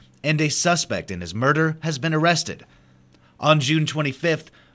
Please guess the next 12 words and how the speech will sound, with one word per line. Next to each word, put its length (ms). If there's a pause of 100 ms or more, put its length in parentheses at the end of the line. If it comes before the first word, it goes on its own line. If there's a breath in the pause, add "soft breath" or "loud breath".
(100)
an 120
off-roader 640
found 300
human 340
remains 420
while 240
riding 400
near 220
Old 180
Woman 220
Springs 400
Road 360